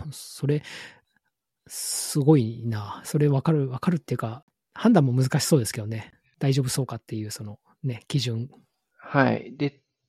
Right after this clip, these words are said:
Speaker 2: ただその大丈夫そうかっていう基準自体も難しいけど、まあ、そもそもその大丈夫そうかを確認するためには実際使ってる人たちに使ってもらうしかないので、
Speaker 1: うんうん。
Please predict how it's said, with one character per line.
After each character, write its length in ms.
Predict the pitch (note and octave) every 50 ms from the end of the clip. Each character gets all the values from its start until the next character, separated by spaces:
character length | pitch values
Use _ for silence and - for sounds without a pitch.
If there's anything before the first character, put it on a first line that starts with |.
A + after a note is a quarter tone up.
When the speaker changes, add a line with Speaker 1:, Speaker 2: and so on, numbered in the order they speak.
| _ _ _ -
Speaker 2:
た 80 | - G#3
だ 80 | F3
そ 100 | - -
の 100 | E3+ E3+
大 200 | D#3+ F3 G3 A3
丈 80 | A#3 B3+
夫 100 | B3+ C4+
そ 200 | - - C#4+ C#4
う 40 | C4+
か 140 | - G3 F3+
っ 100 | - -
て 100 | - D3+
い 40 |
う 60 | D3 C#3+
基 120 | - D3+
準 200 | C#3+ D3+ E3 E3
自 180 | E3 E3+ F#3 F#3
体 240 | - E3+ D#3 C#3 C3 - _ _ _ _ _ _ _ _ _ -
も 180 | - D#3 C#3+ C3+
難 220 | B2+ D3 - D#3
し 200 | - - F#3 F#3
い 40 | F3+
け 100 | - E3
ど、 440 | D#3+ F3 F3+ E3+ D3+ B2+ G#2+ - _ _ -
ま 80 | E3+
あ、 20 | E3
そ 120 | - A#3+
も 80 | C4 C4
そ 100 | - F3
も 80 | C#3
そ 80 | - C#3
の 60 | B2
大 180 | B2+ C3+ D#3+ F3
丈 140 | F#3 G3+
夫 80 | G3 G3+
そ 180 | - - A3 G#3
う 80 | -
か 120 | - B2+ A2
を 240 | G2 F2 D2 - _ _ _ _ _ -
確 220 | - - - D3+
認 120 | D#3 E3+
す 120 | E3 - -
る 80 | E3+ -
た 100 | F3 E3
め 120 | E3 E3+
に 100 | D3 A#2
は 120 | G#2 G#2+ G#2+
実 220 | - A#2+ - -
際 140 | - D3+ D3+
使 160 | - - -
っ 120 | D#3 -
て 80 | - F3+
る 280 | E3+ E3 E3 D#3+ E3+ - - - - - - - _ _ _ -
人 120 | - F3
た 100 | - C3+
ち 120 | - -
に 80 | A2 -
使 160 | - - - D3
っ 120 | - -
て 80 | - D3+
も 140 | C#3+ D3
ら 100 | D3 D3
う 80 | D#3+ D#3+
し 80 | - -
か 100 | - A2+
な 120 | A2+ A2+
い 80 | G#2+ G#2
の 100 | G#2 G2
で、 340 | G#2+ G#2+ G#2+ G#2+ G#2 A2 _ - - - - - - - _ _ _ _ _ -
Speaker 1:
う 20 |
ん 40 | D3
う 20 | C3+
ん。 300 | A#2+ B2 B2 A2+ G2+